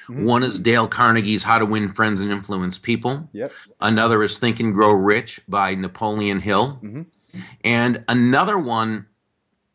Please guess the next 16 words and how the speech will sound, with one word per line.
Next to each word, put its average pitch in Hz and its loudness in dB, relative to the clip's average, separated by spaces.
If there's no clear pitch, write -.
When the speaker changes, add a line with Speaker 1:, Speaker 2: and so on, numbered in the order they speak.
Speaker 2:
is 123 -4
a 117 2
book 135 0
by, 113 0
by 101 -4
Harry 135 0
Browne, 98 2
which 92 -12
most 104 -6
people 107 -2
have 95 0
not 98 2
heard 104 4
of. 76 -10
Speaker 1:
Yeah, 104 -10
no, 104 -16